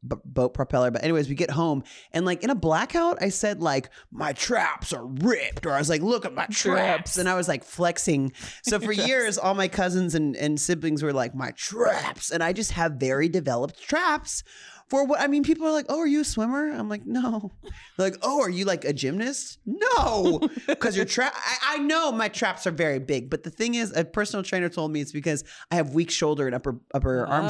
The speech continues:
Speaker 1: strength, so I compensate with my trap muscles.
Speaker 2: So are you doing all your, like, shoulder presses and
Speaker 1: I'm,
Speaker 2: stuff
Speaker 1: I
Speaker 2: like
Speaker 1: did
Speaker 2: that?
Speaker 1: today. I did today in
Speaker 2: Okay.
Speaker 1: O T F. I did the trap, and I, I'm noticing a difference. So,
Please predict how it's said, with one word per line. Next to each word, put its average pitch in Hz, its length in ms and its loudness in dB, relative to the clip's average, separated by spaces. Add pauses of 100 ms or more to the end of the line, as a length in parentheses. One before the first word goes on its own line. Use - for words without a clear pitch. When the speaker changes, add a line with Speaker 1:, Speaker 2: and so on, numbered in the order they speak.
(540)
Speaker 1:
strength, 147 160 -6
so 190 80 2
I 180 80 4
compensate 180 580 0
with 139 120 -8
my 135 120 -4
trap - 380 -4
muscles. 170 220 2
Speaker 2:
So 170 40 2
are 170 40 4
you 170 60 2
doing 165 220 0
all 151 140 0
your, 151 140 0
like, 131 200 -2
shoulder 147 300 -2
presses 170 360 0
and 165 100 -4
Speaker 1:
I'm, 330 80 0
Speaker 2:
stuff 180 100 -4
Speaker 1:
I 302 40 0
Speaker 2:
like - 100 -2
Speaker 1:
did - 80 2
Speaker 2:
that? 202 80 -2
Speaker 1:
today. 339 280 0 (200)
I 269 80 0
did 269 160 -2
today 285 220 2
in 254 80 4
Speaker 2:
Okay. 254 200 0
Speaker 1:
O 403 40 2
T 233 60 2
F. 240 160 0
I 226 100 0
did 214 160 -2
the 214 60 -6
trap, 220 300 -2
and 214 140 0
I, 262 160 0
I'm 262 240 0
noticing 302 360 0
a 202 40 0
difference. 180 560 -2
So, 165 260 2